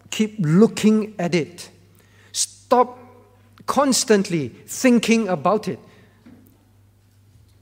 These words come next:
It's selling to you. The world is selling to you all the time.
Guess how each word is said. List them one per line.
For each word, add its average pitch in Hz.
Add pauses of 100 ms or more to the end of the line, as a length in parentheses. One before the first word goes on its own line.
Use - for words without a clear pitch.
(1080)
It's 160
selling 185
to 185
you. 175 (240)
The 151
world 208
is 185
selling 175
to 160
you 170 (260)
all 165
the 180
time. 147